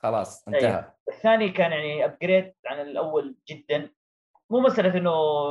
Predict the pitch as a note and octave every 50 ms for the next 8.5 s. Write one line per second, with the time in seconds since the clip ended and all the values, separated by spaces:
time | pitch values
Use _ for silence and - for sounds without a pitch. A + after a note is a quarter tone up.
0 | C#3+ C#3 C#3+ - - - E3 F3 F#3 F#3 G#3+ A3+ G#3+ G3 - - F#3+ F3+ F3+ -
1 | D3 C3+ C3 C#3 C#3 C3 C3 C3+ C#3 C3+ A#2+ B2 C3+ B2 C3+ C#3 C3 A#2+ B2 -
2 | B2+ A#2+ B2 C3 C3+ - - G3+ G3+ F#3 F3+ F3 E3+ F3 F3+ G3 F#3+ - - D3+
3 | D3+ C#3+ C#3+ C3+ C3 B2+ B2+ B2+ B2 B2 - - - - - _ _ _ _ _
4 | _ _ _ _ _ _ _ _ _ _ _ - - C#3 - - F#3+ E3+ D#3+ D#3
5 | D#3 D#3 - - - D#3+ D#3 C#3+ C3+ C3 B2+ B2+ B2 B2 A#2+ A#2 A#2 A#2 A#2 A#2
6 | A#2+ B2 D3 C#3 - - D3+ D3+ C3+ - C3+ B2+ A#2 A#2 - _ _ _ _ _
7 | - C3+ B2 - - D3 C#3 C3 A#2+ A#2 - B2+ B2 B2 B2+ B2+ B2 D3 C#3+ B2+
8 | B2+ C3 C3 C3+ C3+ A#2+ - C3+ - -